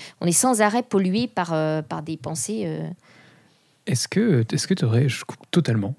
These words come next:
Speaker 2: je change
Speaker 1: Mhm.
Speaker 2: totalement de sujet. Est-ce que t'aurais une recommandation de quelque chose que tu as écouté, que t'as entendu, que t'as lu récemment,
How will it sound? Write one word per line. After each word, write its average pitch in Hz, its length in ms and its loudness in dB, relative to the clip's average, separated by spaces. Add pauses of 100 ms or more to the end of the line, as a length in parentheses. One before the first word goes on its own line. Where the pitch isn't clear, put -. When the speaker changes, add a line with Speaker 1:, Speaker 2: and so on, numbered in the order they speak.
(120)
Speaker 2:
je 135 100 -2
change 220 180 2
Speaker 1:
Mhm. 262 60 -2
Speaker 2:
totalement 131 220 2
de 110 60 0
sujet. - 180 -2
Est-ce - 100 0
que 156 60 4
t'aurais 139 160 2
une 117 100 2
recommandation 110 920 2 (220)
de 104 480 -2 (200)
quelque 120 180 0
chose 113 100 -2
que - 240 -6
tu - 180 -4
as 117 60 6
écouté, 127 420 2 (360)
que 139 80 2
t'as 120 120 2
entendu, 117 560 2
que - 100 -4
t'as 110 160 0
lu 110 440 0 (560)
récemment, 117 580 2